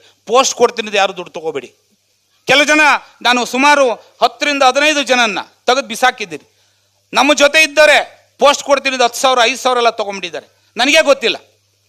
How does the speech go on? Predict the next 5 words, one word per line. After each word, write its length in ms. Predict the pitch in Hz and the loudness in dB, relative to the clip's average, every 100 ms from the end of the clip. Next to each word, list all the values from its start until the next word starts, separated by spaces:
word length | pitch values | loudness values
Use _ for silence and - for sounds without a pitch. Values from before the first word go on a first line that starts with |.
| _ | _
ಅದರಿಂದ 320 | 196 247 277 285 214 - _ - | -4 0 2 2 2 -2 _ -8
ಅಂಥವ್ರೆಲ್ಲರನ್ನೂ 680 | 226 254 247 247 294 302 285 | 0 2 2 2 2 2 2
ನಾನು 420 | 254 233 180 _ _ _ - | 0 -2 -6 _ _ _ -8
ತೆಗೆದು 240 | 247 240 | -6 -8
ಕಿತ್ತಾಕಿದ್ದೀನಿ. 720 | - 196 226 202 160 110 _ | -12 -4 -4 -4 -14 -20 _